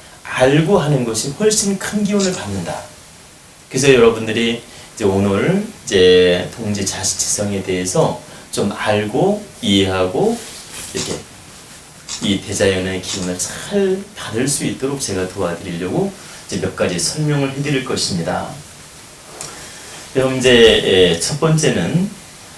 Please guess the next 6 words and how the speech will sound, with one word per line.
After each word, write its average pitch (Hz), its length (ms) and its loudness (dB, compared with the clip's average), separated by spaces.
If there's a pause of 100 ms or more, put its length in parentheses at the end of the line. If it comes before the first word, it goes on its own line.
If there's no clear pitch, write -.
(140)
우리가 113 600 6 (340)
동지는, 110 800 0 (880)
어, 80 840 4 (580)
동지의 135 720 0
일량이 110 560 0
희생하고, 170 920 -2